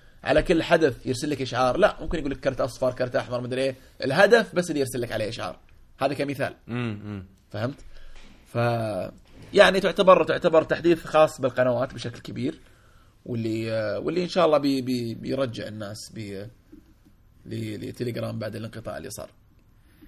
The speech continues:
Speaker 2: أنا قريت
Speaker 1: طيب.
Speaker 2: خبر إنه كنا ص-، نسبة الزيادة الشهرية كنا ثلاثمية وخمسين ألف قاعدين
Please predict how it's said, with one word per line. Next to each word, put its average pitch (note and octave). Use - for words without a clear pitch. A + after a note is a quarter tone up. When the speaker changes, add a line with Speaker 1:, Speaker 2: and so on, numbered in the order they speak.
Speaker 2:
أنا C3
قريت B2+
Speaker 1:
طيب. -
Speaker 2:
خبر F3
إنه C3+
كنا C#3
ص-، -
نسبة A#2+
الزيادة B2+
الشهرية B2+
كنا A#2+
ثلاثمية A2+
وخمسين G#2+
ألف A#2
قاعدين F#2+